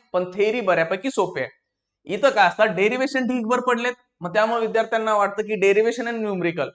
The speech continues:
अवघड जाणार. Obviously, comparatively हा चॅप्टर फर्स्ट सेक्शन मध्ये टफच आहे, त्यात काय वाद नाही, पण थेअरी सोपे आहे, करून घ्या. न्यूमेरिकल्स थोडेसे above average आहेत.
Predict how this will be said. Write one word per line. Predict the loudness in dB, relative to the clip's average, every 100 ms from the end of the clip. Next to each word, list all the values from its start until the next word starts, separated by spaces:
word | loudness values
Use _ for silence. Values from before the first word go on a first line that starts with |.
| 0
अवघड | 2 4 4
जाणार. | 2 -8 -10 -18 _ -6
Obviously, | -4 4 6 6 2 -2 0
comparatively | 0 4 4 4 2 -2 0 2
हा | 2
चॅप्टर | 2 -2 -4
फर्स्ट | -4 -4 -4
सेक्शन | -8 -8 -6
मध्ये | -4 -2
टफच | 0 -2 -4
आहे, | -8 -14 _ -6
त्यात | -4 0
काय | 2
वाद | 4 0
नाही, | -2 -18 _ -8
पण | -8
थेअरी | 2 4 4
सोपे | 4 2 4 2
आहे, |
करून | 2 0 -2 -2
घ्या. | -4 -6 _ _
न्यूमेरिकल्स | -10 -6 0 2 2 -2 -4
थोडेसे | -2 -2 0
above | 0 2 4 6 6
average | 4 2
आहेत. | 2 0